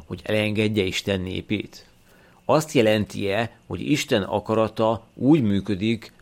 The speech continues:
mint a pogány végzet, amely az emberi döntések felett és azok ellenére halad a maga útján?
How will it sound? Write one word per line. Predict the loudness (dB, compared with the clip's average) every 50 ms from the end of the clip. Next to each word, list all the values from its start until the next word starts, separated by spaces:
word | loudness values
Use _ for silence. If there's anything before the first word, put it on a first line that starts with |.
| _
mint | -8 -6 -6 -6 -8
a | -8
pogány | 0 0 2 2 2 2 2 2 0 0
végzet, | -2 -2 -2 -2 0 2 0 0 0 -4 -12 -20 -20 _ _ _
amely | -8 -6 -6 -4 -4 -4
az | -6 -6 -4
emberi | -2 0 0 0 2 2 2 2 2
döntések | 2 0 0 0 -2 -2 -2 -2 -2 -2 -4 -6 -8 -6
felett | -4 0 0 2 2 0 -2 -6 -12 -20 -20 _ _ _ _
és | -14 -12 -12 -8 -2
azok | 0 2 2 2 0 -2 -2
ellenére | 0 2 2 2 2 0 -2 -2 -4 -4 -4 -6
halad | -4 -2 0 2 2 2 0
a | -2 -2
maga | 0 0 2 2 2
útján? | 0 0 -4 -8 -12 -8 -6 -4 -4 -4 -6